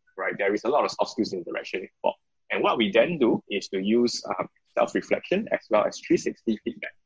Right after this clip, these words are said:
from your peers, from your mentors, as a way to collate, you know, uh, opinions about you, right? And from those reflections and feedback,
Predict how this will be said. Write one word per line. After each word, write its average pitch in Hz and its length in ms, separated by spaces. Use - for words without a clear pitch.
from 90 200
your 87 200
peers, 123 400
from 87 160
your 85 80
mentors, 107 640
as - 160
a 123 60
way 170 220
to - 140
collate, 113 540
you 98 100
know, 110 280
uh, 104 180
opinions 135 480
about - 220
you, - 140
right? - 200
And 101 380
from 120 200
those 226 180
reflections - 520
and 95 140
feedback, - 400